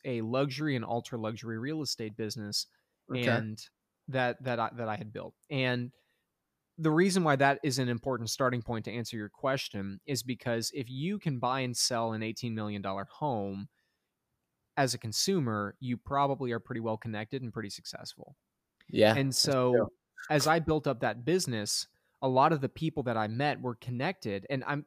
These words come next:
Speaker 1: I'm serious. I just started hearing these names come back and back again of people that were connected. And so I
Speaker 2: Wow.
Speaker 1: would ask, I wish I had some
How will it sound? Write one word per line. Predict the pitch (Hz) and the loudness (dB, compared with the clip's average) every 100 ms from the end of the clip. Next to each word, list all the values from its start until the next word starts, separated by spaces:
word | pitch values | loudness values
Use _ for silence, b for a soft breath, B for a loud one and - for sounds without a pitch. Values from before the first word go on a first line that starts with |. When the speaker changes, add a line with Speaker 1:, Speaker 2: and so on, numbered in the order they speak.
| - 151 | -6 -2
Speaker 1:
I'm | 151 | 0
serious. | - 165 202 151 117 - | 0 0 0 0 0 -2
I | 151 | -4
just | 156 - | -4 -2
started | 160 143 123 | -2 -2 -6
hearing | - 160 170 139 | -6 -2 0 0
these | 127 120 | -4 -4
names | 127 131 - | -4 -6 -6
come | 117 113 | -8 -4
back | 113 131 123 | -4 -4 -6
and | 117 | -6
back | 110 - | -6 -8
again | 107 123 117 | -8 -6 -6
of | 107 | -6
people | 135 120 | -8 -8
that | 113 - | -10 -10
were | 117 | -12
connected. | 123 120 135 - 107 | -8 -6 -8 -8 -8
And | 110 107 | -8 -8
so | - 113 107 _ _ _ _ _ _ - | -2 -2 -4 _ _ _ _ _ _ 6
I | 151 | 8
Speaker 2:
Wow. | |
Speaker 1:
would | 202 160 - | 8 4 0
ask, | 151 214 104 - - - _ _ _ _ _ _ _ - | 2 2 0 -2 -6 -10 _ _ _ _ _ _ _ 2
I | 143 | 4
wish | 135 180 - | 4 2 2
I | 156 | 2
had | 151 151 | 2 2
some | - 123 113 | 0 0 -2